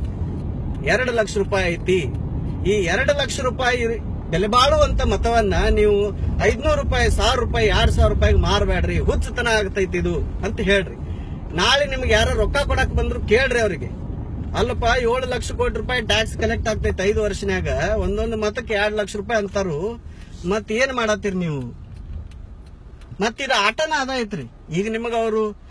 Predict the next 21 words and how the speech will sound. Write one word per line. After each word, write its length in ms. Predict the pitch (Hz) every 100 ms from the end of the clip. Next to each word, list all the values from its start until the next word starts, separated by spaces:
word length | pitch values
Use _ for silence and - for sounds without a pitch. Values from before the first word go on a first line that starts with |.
| -
ಎರಡ್ 260 | 156 185 254
ಸಾವಿರ, 340 | 240 247 233 220 196
ಐದ್ 260 | 226 220
ಸಾವಿರ 280 | 214 233 220 208 196 - - - -
ಅಥವಾ 220 | 170 208
ಎರಡ್ 260 | 185 185 226
ಸಾವಿರ 240 | 247 226 214
ಐದ್ನೂರು 380 | 196 202 247 226
ಕೊಡ್ತಾರಲ್ಲ, 540 | 160 175 254 254 208 127 170 226 - -
ಅವ್ರಿಗೇನ್ 340 | 180 226 277 247
ತಲೆ 200 | 277 330
ಕೆಟ್ಟಿಲ್ರಿ 420 | 285 240 247 202
ಕೊಡಾಕ್. 320 | 190 214 214
ಯಾಕಂದ್ರ 300 | 208 233 240
ಅವ್ರಿಗೆ 180 | 247 226
ಗೊತ್ತೈತಿ 460 | 294 - 277 233
ನಾಳೆ 280 | 208 214 247
ತೆಗಿಬೋದು 440 | 220 220 254 247 226
ನಾವ್ 120 | 208
ರೊಕ್ಕ 220 | 180 220
ಅಂತ. 280 | 208 165